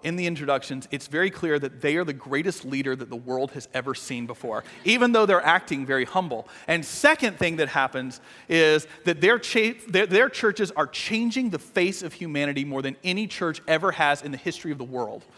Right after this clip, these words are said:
and they're just honored to be a part of it, right? And I hate that moment. And I'm trying to think of my elevator speech at Mission Institute, and we got this thing going, and that's gonna wow 'em and all this kind of stuff.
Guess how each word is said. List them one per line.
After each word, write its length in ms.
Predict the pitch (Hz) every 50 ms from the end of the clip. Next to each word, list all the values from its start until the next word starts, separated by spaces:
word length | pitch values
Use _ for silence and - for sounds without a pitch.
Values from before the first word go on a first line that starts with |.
| - - - - -
and 140 | 160 175 151
they're 100 | 160 165
just 200 | 156 156 - - -
honored 300 | 123 127 131 143 143 139
to 40 |
be 120 | 131 139 135
a 40 | -
part 240 | - 131 117 113
of 80 | 113 117
it, 120 | 123 - _ _ _ _ _ _ _ _ -
right? 300 | 127 131 139 165 196 - - - - - - - - - - _ _ _ _ _ 254 _ _ _ _ _ _ _ _ _ - - _ _ _ _ _ _ _ _ _ _ _ _ - -
And 100 | 180 196 -
I 200 | 208 226 254 233
hate 560 | - - - - - 214 233 240 240 202 165
that 180 | 170 131 123
moment. 300 | 131 123 117 110 110 -
And 100 | 156 190
I'm 160 | 214 277 285 226
trying 160 | 233 247 220
to 60 | 196
think 180 | - 208 196 190
of 60 | 165
my 220 | 143 147 170 180
elevator 420 | 180 185 185 180 175 180 170 175 165
speech 320 | - - 175 170 - -
at 80 | 120 127
Mission 240 | 147 147 - 156
Institute, 380 | 143 151 - - - - 165 151
and 60 | 139
we 60 | 139
got 140 | 131 131 135
this 120 | 139 - -
thing 140 | 156 143
going, 240 | 143 143 143 147 147 143
and 80 | 127
that's 140 | 127 131 -
gonna 120 | 156 143
wow 340 | 135 131 135 135 135 143 147
'em 80 | 143 143
and 100 | 131 127
all 100 | 131 147
this 120 | 156 151
kind 100 | - 156
of 80 | 151 -
stuff. 200 | - 160 143